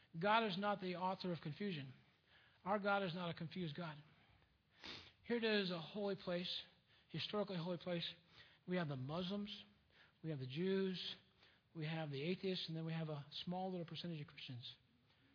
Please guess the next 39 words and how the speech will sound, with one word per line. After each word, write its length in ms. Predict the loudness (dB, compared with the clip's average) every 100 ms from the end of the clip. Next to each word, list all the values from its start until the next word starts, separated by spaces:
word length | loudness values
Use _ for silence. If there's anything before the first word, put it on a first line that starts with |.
| _ _ _ _ _ _
It 60 | 0
was 160 | 2
so 160 | 4 2 2
sad 320 | 2 4 4 2
to 60 |
be 160 | 2 0
on 100 | 0
that 180 | 0 -2
mountaintop 580 | -4 -4 -4 -4 -4 -4
and 120 | -2 0
seeing 300 | 2 2 0 -6 -20 -20 _ _
many 240 | 2 4 4
people 260 | 2 0
going 320 | 0 0 0 0
through 220 | 2 2
the 100 | 2
rituals, 600 | 2 0 0 0 0 -2 -8 -10 -20 _ -6
the 60 |
sacrilege, 540 | 0 0 2 2 2 0
and 80 |
all 120 | -2 -2
these 140 | -2
things 180 | -2 -4
too, 260 | 0 0 0 -6 -20 -20 -4
and 120 | 0
realize 520 | 4 4 2 0 0 0
they're 100 | 0
doing 220 | 0 0
all 160 | 0
that 100 | -2
stuff. 240 | -2 -2 -2 -6 -20 _ _
They 80 | 0
might 180 | 2 2
as 80 | 2
well 140 | 0
be 160 | 2 0
sitting 260 | 0 -2
at 80 | -2
home 420 | 0 0 2 0